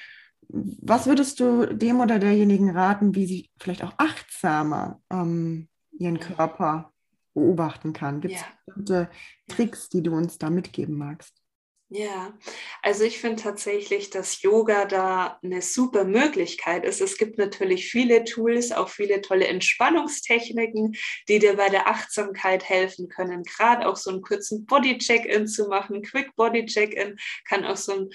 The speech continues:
Speaker 2: schon so viel weiterhelfen. Ähm, bei mir persönlich war tatsächlich ausschlaggebend Yoga,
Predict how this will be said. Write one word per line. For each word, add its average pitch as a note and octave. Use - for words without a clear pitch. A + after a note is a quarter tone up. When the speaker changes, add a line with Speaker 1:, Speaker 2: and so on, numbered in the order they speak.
Speaker 2:
schon G3
so A#3
viel G#3
weiterhelfen. F#3+
Ähm, F#3+
bei F#3+
mir D#4
persönlich B3
war G#3+
tatsächlich G#3
ausschlaggebend F#3+
Yoga, A3